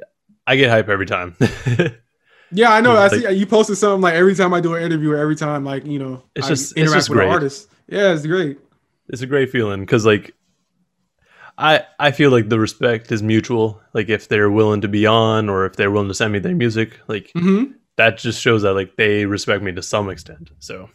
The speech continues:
Speaker 1: <laughs> it feels nice. <laughs>
Speaker 2: Yeah. <laughs>
Speaker 1: All right, man. Well, let's get up on out of here. Where can people find you?
Speaker 2: Oh, you can find us on Instagram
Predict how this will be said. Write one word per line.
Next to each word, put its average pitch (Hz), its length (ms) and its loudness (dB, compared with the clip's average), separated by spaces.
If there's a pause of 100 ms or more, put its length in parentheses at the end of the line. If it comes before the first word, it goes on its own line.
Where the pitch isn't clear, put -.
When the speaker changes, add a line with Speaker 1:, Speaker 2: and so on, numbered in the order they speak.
(100)
Speaker 1:
<laughs> - 1800 -18
it 123 80 -8
feels 98 260 -8
nice. 85 280 -10
<laughs> 143 420 2
Speaker 2:
Yeah. 233 280 4 (680)
<laughs> - 20 -10 (1600)
Speaker 1:
All 113 120 0
right, 98 60 2
man. 95 240 -6
Well, 98 180 0
let's - 540 -4
get 123 200 4
up 113 140 2
on 110 180 4
out 110 180 6
of 107 60 2
here. 113 300 4
Where 120 200 6
can 120 140 2
people 113 260 2
find 113 360 2
you? 120 320 0 (640)
Speaker 2:
Oh, 214 200 6
you 214 140 4
can 202 100 2
find 208 280 -4
us 196 240 -2
on 165 200 -6
Instagram 170 760 -4